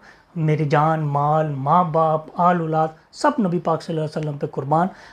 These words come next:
और नबी पाक सल्लल्लाहु अलैहि वसल्लम की शान में जो भी गुस्ताखी करे वो हमसे बर्दाश्त नहीं है। लेकिन मैं नबी पाक सल्लल्लाहु अलैहि वसल्लम की तालीमात का पाबंद हूँ और उनकी तालीमात में से एक तालीम क्या है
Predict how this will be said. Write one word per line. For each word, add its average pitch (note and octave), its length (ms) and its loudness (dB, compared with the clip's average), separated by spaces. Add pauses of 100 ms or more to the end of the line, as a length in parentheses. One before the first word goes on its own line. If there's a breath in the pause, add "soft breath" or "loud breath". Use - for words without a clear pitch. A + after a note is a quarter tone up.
(120 loud breath)
और A3+ 160 4
नबी G3 200 4
पाक G#3 180 0
सल्लल्लाहु F#3 220 -4
अलैहि F3 100 -8
वसल्लम E3+ 140 -6
की - 120 -10
शान E3 240 -6
में E3 160 -2
जो G3 140 4
भी G3+ 120 4
गुस्ताखी D#3+ 460 -4
करे F3+ 240 0 (280 loud breath)
वो F3 80 2
हमसे F3+ 220 0
बर्दाश्त D#3 420 2
नहीं G3+ 200 2
है। G#3+ 160 -2 (320 loud breath)
लेकिन E3+ 360 0 (300 soft breath)
मैं E3 80 -4
नबी D3+ 180 0
पाक D#3 220 0
सल्लल्लाहु D#3 460 -2
अलैहि D#3 160 0
वसल्लम D3+ 340 -4
की F#3+ 180 -4
तालीमात C3+ 560 -4
का E3 120 -2
पाबंद D3 400 -2
हूँ D3 100 -2 (280 loud breath)
और E3+ 120 0
उनकी E3+ 200 -4
तालीमात D#3 540 0
में F3 80 -2
से - 280 -12
एक A#3+ 240 2
तालीम G3 400 2 (180)
क्या G3 160 2
है A3+ 200 -4